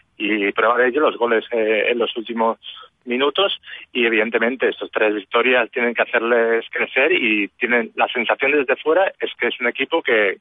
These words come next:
que, que va con ganas y que dará mucho que hablar esta final de temporada y veremos si Copa de la Reina se acaban clasificándose como así parece.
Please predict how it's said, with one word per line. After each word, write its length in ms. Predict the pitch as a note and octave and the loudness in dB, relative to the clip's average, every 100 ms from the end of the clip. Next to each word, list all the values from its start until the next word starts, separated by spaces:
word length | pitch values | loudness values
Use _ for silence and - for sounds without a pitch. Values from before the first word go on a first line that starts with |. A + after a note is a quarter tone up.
| - | -4
que, 380 | F#2+ F2+ E2+ E2 | 0 0 -2 -4
que 120 | G2 | -2
va 120 | F#2+ A2 | 0 0
con 180 | A#2+ | 0
ganas 360 | A#2+ C#3 E3 G3 - - - - | 2 2 2 -2 -8 -12 -12 -8
y 120 | - A2 | -4 0
que 100 | G2+ | 2
dará 180 | G#2+ | 2
mucho 220 | A#2 A#2+ G#2+ | 0 -2 -2
que 80 | |
hablar 220 | G2 A2 A2 | 2 2 2
esta 240 | - G2+ G2+ | 2 2 2
final 220 | - G2+ G2+ | 2 2 2
de 60 | |
temporada 560 | G#2+ G#2 A2+ B2+ D3+ A3 _ | 0 0 2 2 2 -2 _
y 360 | A#2+ G2+ G2 F#2 | -2 -2 0 2
veremos 320 | F#2+ G#2 G#2+ | 2 0 -2
si 100 | - | -4
Copa 200 | A2 A2 | -2 2
de 60 | G#2 | 2
la 60 | |
Reina 240 | A2 A2+ C3+ | 2 2 0
se 80 | A2 | 0
acaban 260 | G#2 F#2+ F#2+ | 0 0 -2
clasificándose 640 | F#2+ G2 - G#2 A#2 - | -8 -8 -4 -2 -4 -4
como 120 | A2+ | -4
así 140 | F#2+ G2+ | -4 -4
parece. 340 | F2 - | -4 -6